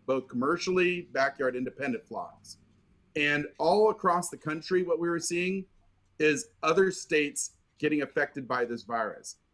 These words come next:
Commercial farms, backyard farms, we're over ninety commercial farms now that have been affected by this, that ha-, are now had to be depopulated because the virus is so bad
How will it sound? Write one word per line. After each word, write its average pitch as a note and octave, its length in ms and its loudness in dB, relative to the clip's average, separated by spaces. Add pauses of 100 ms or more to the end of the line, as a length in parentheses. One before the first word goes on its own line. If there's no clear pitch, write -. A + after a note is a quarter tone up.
Commercial E3+ 480 2
farms, C3+ 340 -2
backyard D3+ 600 0
farms, C3+ 280 -2
we're C3+ 140 0
over B2+ 180 0
ninety D3 500 0
commercial D3 420 -2
farms B2+ 440 -2
now B2+ 440 -2 (200)
that C3 100 -4
have D3+ 80 0
been B2+ 120 -2
affected D3+ 440 -4
by D3+ 220 0
this, D#3+ 360 -2 (260)
that C3 280 0 (160)
ha-, C3+ 260 -2
are C3 180 2
now B2+ 340 0
had B2+ 240 -2
to B2+ 60 -6
be A#2+ 120 -8
depopulated D3 920 0
because C3+ 400 -4
the B2 60 -8
virus B2+ 400 -6
is B2 120 -12
so B2 180 -2
bad A2+ 540 -4